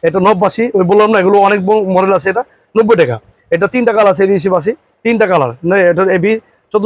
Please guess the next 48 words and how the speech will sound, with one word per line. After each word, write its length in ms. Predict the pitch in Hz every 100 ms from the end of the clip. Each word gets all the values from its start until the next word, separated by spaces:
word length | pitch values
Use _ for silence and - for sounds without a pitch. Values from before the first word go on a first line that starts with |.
| 190
ছাপ্পান্ন 260 | 175 170 151
আর্টিকেল, 240 | 143 196 277 _ _
আর্টিকেল 280 | 165 196 220 214
দেওয়া 140 | 214
আছে 100 | 190 247
চোদ্দ 120 | 208 196
ছাপ্পান্ন, 260 | 196 214 262 285 _ _ _ -
তারপরে 220 | 156 185 180
এটা 100 | 190 -
পঁচাত্তর 280 | 196 185 185
টাকা 100 | 160
রেট, 100 | 131 - _ _ -
এটা 180 | 175 202 185
আপনার 160 | 185 180
একশো 140 | - 180
পাঁচ 100 | -
টাকা 180 | 175 170 269 _ _ -
মিজান 180 | 175 196
ভাই। 80 | 202 202
এগুলো 220 | 185 208 214 214
এই 60 | 175
যে 60 | 175 180
এবি 120 | 185 151
তিনটা 160 | 190 185
কালার 160 | 190 180
আছে, 120 | 180 240 _ _ _ -
নব্বই 320 | 220 196 190
টাকা। 160 | 160 170 - _ _ - - 175
এগুলো 180 | 185 190
আপনার 200 | 180 202 175
ছাতা 180 | 180 196
বাসি 140 | 175 185
আছে, 140 | 165 220 262 _ _ -
ছাতা 160 | 180 185
বাসি, 180 | 165 208 - _ _ _ -
এটা 100 | 175
হলো 120 | 180 185
ছিয়াশি 240 | 214 175 160
টাকা। 140 | 123 113 _ _ _ 156
এটা 120 | 170
কাঁকড়া 220 | 196 185 208
বাসি 140 | 190 190
আছে, 120 | 156 196
করোনা 220 | 214 202 190
বলে, 120 | 175 170
কাঁকড়া 200 | 175 180 175
বলে, 140 | 160 220 _ _ -
এটা 120 | 170